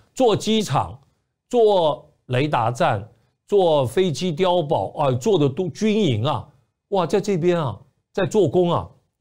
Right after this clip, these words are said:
那当然呢，这个半岛电视台记者就去了，就去勘察这个是怎么回事哈，因为做媒体嘛，大家都要了解，就去了，就发现呢，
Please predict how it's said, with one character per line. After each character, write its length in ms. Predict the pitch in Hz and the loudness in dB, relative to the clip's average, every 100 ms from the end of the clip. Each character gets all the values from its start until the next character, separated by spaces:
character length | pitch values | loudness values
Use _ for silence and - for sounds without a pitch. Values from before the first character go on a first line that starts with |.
| _ _ _ | _ _ _
那 180 | 247 202 | -4 -4
当 260 | 175 262 | -2 -2
然 160 | 240 175 | 0 -2
呢， 140 | 175 | -2
这 120 | 165 170 | -2 -4
个 80 | |
半 200 | 131 196 | -2 -2
岛 80 | 117 | -2
电 180 | 110 147 | -2 -4
视 140 | - | -4
台 160 | 104 117 | -6 -6
记 240 | 110 175 | -6 -6
者 180 | 120 87 - | -6 -10 -10
就 120 | 135 | -12
去 240 | - 240 | -8 -2
了， 120 | 220 - - _ _ _ _ | -2 -4 -14 _ _ _ _
就 100 | 202 | -4
去 120 | 165 | -4
勘 360 | 175 - 196 208 | -6 -6 -4 -4
察 280 | 202 101 117 | -6 -8 -6
这 120 | 151 | -4
个 220 | 127 113 - _ | -2 -4 -10 _
是 160 | - 160 | -8 -6
怎 200 | - 98 | -4 -4
么 100 | 151 | -4
回 240 | 131 120 | -2 -2
事 240 | 120 190 | -2 -2
哈， 260 | 101 104 98 _ _ _ | -2 -4 -6 _ _ _
因 100 | 175 | -2
为 80 | 151 | 0
做 160 | 202 | 0
媒 220 | 143 117 180 | 0 -2 0
体 180 | 147 | 0
嘛， 220 | 107 104 95 | 0 -2 -4
大 140 | 143 | -4
家 100 | 135 | -2
都 80 | 139 | -2
要 80 | 123 | -4
了 180 | 101 | -4
解， 220 | 120 107 - _ _ | -6 -8 -10 _ _
就 100 | 175 | -6
去 240 | 165 202 | -2 0
了， 140 | 139 - - _ _ - | 0 -2 -16 _ _ -6
就 100 | - | -4
发 280 | 202 190 196 | -2 -4 -2
现 240 | 208 165 | -2 0
呢， 180 | 139 | -2